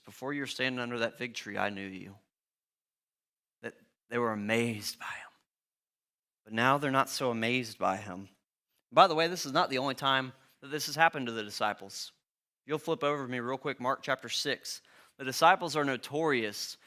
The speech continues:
for seeing Jesus do something incredible and then like, "Oh, I forgot. I'm no longer impressed. You guys show me another sign. I'm not impressed anymore."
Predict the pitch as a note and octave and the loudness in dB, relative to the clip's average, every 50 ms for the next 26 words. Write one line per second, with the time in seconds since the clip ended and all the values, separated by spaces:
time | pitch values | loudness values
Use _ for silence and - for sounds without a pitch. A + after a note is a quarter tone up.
0 | - - _ - C#3+ - - D#3 D#3 D#3 D#3+ D#3 C3+ D3 D3+ D#3 D#3+ D#3+ - - | -20 -16 _ -4 -2 0 2 4 4 4 4 2 0 -2 -4 -2 -4 -4 -6 -6
1 | D#3 D#3 C#3+ - E3+ D#3 C#3 C#3 B2 A2+ - - D3 D3 D3+ D#3+ D#3+ F3 F#3 F#3 | -4 -2 2 2 2 2 2 -2 -4 -4 -2 4 6 6 6 6 4 2 0 0
2 | E3+ - - - _ - _ _ _ _ _ _ _ _ - - _ - _ - | -2 -4 -12 -20 _ -20 _ _ _ _ _ _ _ _ -20 -20 _ -14 _ 6
3 | C#3 C#3 C#3 C#3 C#3 C3+ C3+ C3 C3 B2+ B2+ B2 A#2+ A#2 A#2 A2+ - - _ _ | 6 6 8 8 8 8 8 8 8 8 10 10 10 8 6 4 -2 -10 _ _
4 | _ _ - B2 A2+ G#2+ G#2+ G#2 G2 - _ _ _ _ - A#2 - - A#2 A2 | _ _ 6 6 6 6 2 -2 -8 -16 _ _ _ _ -16 -14 -14 -10 -4 0
5 | A2+ G#2+ G#2+ G#2+ - - - - _ _ _ _ _ _ _ _ _ _ _ _ | 2 2 2 2 0 -4 -12 -20 _ _ _ _ _ _ _ _ _ _ _ _
6 | _ _ _ _ _ A#2 A2+ A#2+ A#2+ A#2+ A#2+ A#2+ A#2+ A#2+ A#2 A#2 A2 - C3 A#2+ | _ _ _ _ _ -8 -4 -2 0 0 0 0 0 -2 -2 -4 -4 0 2 2
7 | A2 G#2+ - - - A#2 A#2 A#2 A#2 - B2+ B2 B2+ B2+ B2+ C3 C3 A#2+ - - | 2 2 0 -4 -2 -2 -2 -2 -2 -4 -4 -2 -2 -2 0 0 -2 -2 0 2
8 | D3 C#3 C3 B2 B2 A#2+ A#2 A2+ A2+ A2 A2+ A#2+ - A#2+ B2+ C#3 C3+ C3 - - | 4 4 4 4 2 -2 -6 -12 -10 -8 -6 -6 -6 -2 0 0 0 0 0 -4
9 | B2 A#2+ A#2 A#2 A2+ A#2 A2+ A2+ | -6 -4 -4 -4 -4 -4 -4 -6